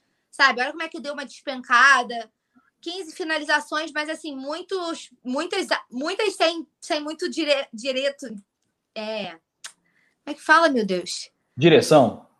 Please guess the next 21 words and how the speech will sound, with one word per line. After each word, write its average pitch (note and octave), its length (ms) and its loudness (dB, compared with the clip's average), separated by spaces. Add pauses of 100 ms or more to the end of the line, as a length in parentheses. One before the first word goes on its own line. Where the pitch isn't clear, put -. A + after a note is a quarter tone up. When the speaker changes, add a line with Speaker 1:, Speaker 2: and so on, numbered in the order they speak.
Speaker 1:
É, F4 500 6
direção D4+ 600 -2
certa, D4+ 640 -4
né? C4 160 -10
Os C#4 60 -14
negócios C4 320 -8
meio C4+ 120 -14
esquisito. B3 1160 -4 (580)
Enfim, F#4+ 420 -4
Speaker 2:
Não, C#4 100 6
Speaker 1:
mas D4+ 140 8
Speaker 2:
Paulinha, F3+ 240 6
te - 180 -8
falar, D#3 380 8
cara. G#2 440 2 (360)
Speaker 1:
Não, - 80 2
não, D3 60 4
Speaker 2:
Eu, D3+ 140 8
eu, D3+ 80 10
Speaker 1:
não. C#3 80 2
Speaker 2:
assim, D3+ 480 0